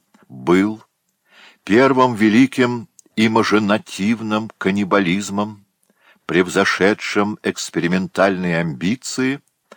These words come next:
современной математической физики.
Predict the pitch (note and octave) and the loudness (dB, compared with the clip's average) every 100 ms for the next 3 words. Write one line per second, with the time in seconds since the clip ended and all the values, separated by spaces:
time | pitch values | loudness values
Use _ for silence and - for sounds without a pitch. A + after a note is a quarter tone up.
0 | _ _ - F#2+ F2+ F2+ F2+ G#2 G2+ F#2+ | _ _ -6 -2 2 2 2 2 0 0
1 | F2+ D2 E2 D#2+ C#2+ C#2+ - A#2+ - C3 | 0 -2 -4 -4 -6 -8 -4 -4 -4 -8
2 | - - A#2 A2 - _ _ _ _ _ | -10 -4 -4 -4 -12 _ _ _ _ _
3 | _ - E2+ D#2+ C2+ - - | _ -8 -6 -6 -10 -16 -20